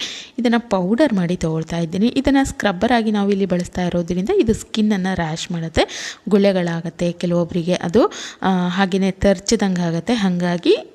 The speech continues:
ಸಕ್ಕರೆಯನ್ನು ಪೌಡರ್ ಮಾಡಿನೇ ಹಾಕ್ಕೊಳ್ಬೇಕು. ಆನಂತರ ನಾವಿಲ್ಲಿ ಮುಖ್ಯವಾಗಿ ತಗೊಳ್ಬೇಕಾಗಿರುವಂಥದ್ದು ಕೊಬ್ಬರಿ ಎಣ್ಣೆ. ಕೊಬ್ಬರಿ ಎಣ್ಣೆ ಅಂತೂ, ಆ, ಎಲ್ರ ಮನೆಯಲ್ಲೂ ಇದ್ದೇ ಇರತ್ತೆ. ಇದು ನಮ್ಮ ಸ್ಕಿನ್ನಿಗೆ ಒಳ್ಳೆಯದು, ನಮ್ಮ ಹೇರ್ಸಿಗೆ ಒಳ್ಳೆಯದು, ಜೊತೆಗೆ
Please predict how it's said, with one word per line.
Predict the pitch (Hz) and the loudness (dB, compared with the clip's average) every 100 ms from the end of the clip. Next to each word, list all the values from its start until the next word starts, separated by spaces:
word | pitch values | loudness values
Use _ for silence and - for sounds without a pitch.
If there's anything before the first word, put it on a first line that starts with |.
| - | -6
ಸಕ್ಕರೆಯನ್ನು | 190 - 175 170 220 247 | -6 -4 -4 -2 -4 -4
ಪೌಡರ್ | 175 170 180 180 | -2 0 0 -2
ಮಾಡಿನೇ | 165 165 165 202 | -2 -4 0 0
ಹಾಕ್ಕೊಳ್ಬೇಕು. | 185 160 - 175 175 160 359 508 - - - _ - - - - - | 0 -2 -4 -4 -2 0 0 0 -4 -14 -20 _ -20 -20 -20 -8 0
ಆನಂತರ | 311 403 311 247 202 196 247 - | 2 4 4 4 2 2 0 0
ನಾವಿಲ್ಲಿ | 185 175 175 180 | 0 0 0 0
ಮುಖ್ಯವಾಗಿ | 180 208 - - 233 190 170 180 | 2 0 -2 0 2 2 0 0
ತಗೊಳ್ಬೇಕಾಗಿರುವಂಥದ್ದು | 175 160 170 170 - 165 170 156 160 156 170 185 | 0 2 0 -2 -2 -4 -2 -4 -4 -2 -2 -2
ಕೊಬ್ಬರಿ | 180 160 170 175 175 | -2 -4 -2 0 0
ಎಣ್ಣೆ. | 156 190 233 - - - - | 0 0 -2 -6 -14 -14 0
ಕೊಬ್ಬರಿ | 190 175 208 262 | 0 4 4 6
ಎಣ್ಣೆ | 226 202 214 | 4 2 0
ಅಂತೂ, | - 180 - 202 220 247 - - 196 | 0 -2 2 2 2 0 -6 -6 0
ಆ, | 185 180 180 | 2 2 2
ಎಲ್ರ | 175 175 190 | 2 2 4
ಮನೆಯಲ್ಲೂ | 247 226 214 202 185 196 | 4 4 4 2 2 2
ಇದ್ದೇ | 196 - 190 190 | 2 0 0 2
ಇರತ್ತೆ. | 196 190 185 190 - | 2 2 2 2 0
ಇದು | 175 190 | 0 2
ನಮ್ಮ | 180 175 185 | 0 0 -4
ಸ್ಕಿನ್ನಿಗೆ | - - 185 208 220 | -6 -4 0 2 2
ಒಳ್ಳೆಯದು, | 196 185 185 180 | 2 2 2 0
ನಮ್ಮ | 170 185 214 | 0 0 0
ಹೇರ್ಸಿಗೆ | 180 180 202 226 220 196 | 0 2 2 2 2 2
ಒಳ್ಳೆಯದು, | 175 175 196 | 0 0 0
ಜೊತೆಗೆ | 185 185 349 453 | 0 -2 0 2